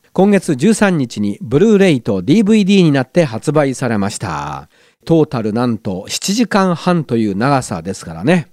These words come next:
ブルーレイ、ディーブイディーともに三枚組という長編なんですけども、ちなみに値段はブルーレイが一万六千五百円、ディーブイディーは一万三千二百円とちょっと高めなんですけども、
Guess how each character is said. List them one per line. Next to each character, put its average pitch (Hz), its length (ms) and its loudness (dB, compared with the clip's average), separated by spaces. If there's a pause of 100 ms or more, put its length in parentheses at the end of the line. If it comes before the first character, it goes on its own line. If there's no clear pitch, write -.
(240)
ブ 120 140 0
ル 160 160 4
ー - 20 2
レ 147 160 2
イ、 95 120 -4
デ 123 120 2
ィ 165 40 6
ー 170 40 4
ブ 156 140 4
イ 143 100 2
デ 131 80 -2
ィ 117 100 2
ー 101 40 -4
と 123 140 -4
も 123 120 0
に 110 140 -2
三 208 340 2
枚 208 240 4
組 175 220 2
と - 80 -2
い 101 140 0
う 90 40 -8
長 156 220 4
編 143 220 0
な 135 100 -2
ん 107 80 -2
で 90 100 -6
す - 100 -18
け - 80 -10
ど 87 100 -6
も、 196 320 2 (300)
ち 170 100 -4
な 190 100 4
み 190 100 2
に 170 140 2
値 147 140 2
段 165 220 4
は 139 260 -2
ブ 127 180 0
ル 208 140 4
ー 196 40 2
レ 185 140 4
イ 127 100 2
が 127 280 -2
一 135 220 -2
万 214 280 2
六 120 180 0
千 147 260 -2
五 107 80 -4
百 156 280 2
円、 90 200 -8 (180)
デ 160 100 2
ィ 214 60 4
ー 185 40 2
ブ 185 120 4
イ 190 80 0
デ 170 100 0
ィ 165 60 4
ー 143 40 2
は 107 200 -2
一 135 220 -4
万 196 260 2
三 160 260 0
千 143 220 0
二 117 100 -2
百 127 260 -2
円 101 180 -2
と 117 300 -6
ち - 100 0
ょ 247 40 4
っ - 140 -6
と 196 120 2
高 180 300 0
め 190 120 2
な 175 140 2
ん 123 80 -2
で 98 80 -4
す - 100 -10
け 156 100 -10
ど 120 100 -10
も、 220 280 2